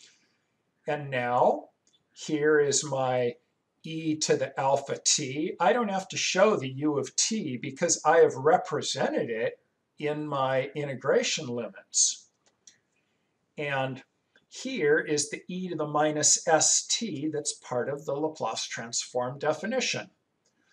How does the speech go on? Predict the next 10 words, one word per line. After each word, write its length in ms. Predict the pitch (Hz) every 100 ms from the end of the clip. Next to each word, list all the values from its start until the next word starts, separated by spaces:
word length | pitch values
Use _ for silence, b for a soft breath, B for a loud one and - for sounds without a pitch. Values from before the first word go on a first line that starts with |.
| b b -
So 260 | - 175
here's 440 | 160 - 294 - -
the 140 | 208
integral 520 | 196 202 - 147 131 131
that 140 | 139
I 140 | 147 139
need 340 | 139 139 131
to 200 | - 139
evaluate. 720 | 131 135 135 131 123 104 101 _ _ _ _ _ _ _ _ _ _ _ _ _
And 460 | 180 170 160 156 156